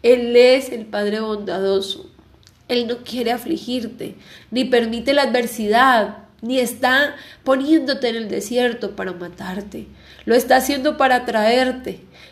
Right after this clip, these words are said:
Cuánta dureza hay en mi corazón, en el corazón de los seres humanos que rechaza el desierto al cual nos ha llevado para hablarnos.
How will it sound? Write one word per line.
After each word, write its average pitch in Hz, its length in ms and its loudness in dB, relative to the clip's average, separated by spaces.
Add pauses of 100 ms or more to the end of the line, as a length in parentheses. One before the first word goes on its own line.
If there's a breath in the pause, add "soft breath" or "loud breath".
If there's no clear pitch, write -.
(140 loud breath)
Cuánta 208 380 0
dureza 226 440 -2
hay 226 140 -6
en 226 100 -8
mi 240 80 -10
corazón, 226 720 -4
en 208 100 -4
el 208 100 -4
corazón 233 600 0
de 277 100 2
los 269 160 2
seres 262 320 -2
humanos 240 600 0
que 208 140 -8
rechaza 208 880 -2
el 208 120 -4
desierto 220 840 -4
al 202 220 -6
cual 180 200 -2
nos 202 160 -6
ha 202 100 -10
llevado 196 580 -4
para 190 180 -4
hablarnos. 180 640 -10